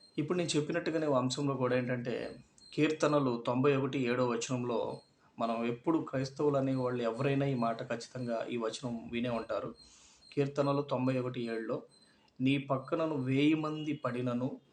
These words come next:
నీ కుడి పక్కనను పదివేల మంది కూలినను, ఏ అపాయము నీ దగ్గరికి రాదు." అందరం విని ఉంటాం ఈ వచనం.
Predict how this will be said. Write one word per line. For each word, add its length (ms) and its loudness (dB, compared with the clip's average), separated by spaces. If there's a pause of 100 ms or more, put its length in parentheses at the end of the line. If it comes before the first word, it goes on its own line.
(440)
నీ 100 2
కుడి 280 0
పక్కనను 580 0
పదివేల 540 2
మంది 420 0
కూలినను, 640 2 (1200)
ఏ 120 2
అపాయము 560 4
నీ 140 0
దగ్గరికి 540 -4
రాదు." 500 -2
అందరం 360 0
విని 180 0
ఉంటాం 240 -4
ఈ 100 -6
వచనం. 400 -8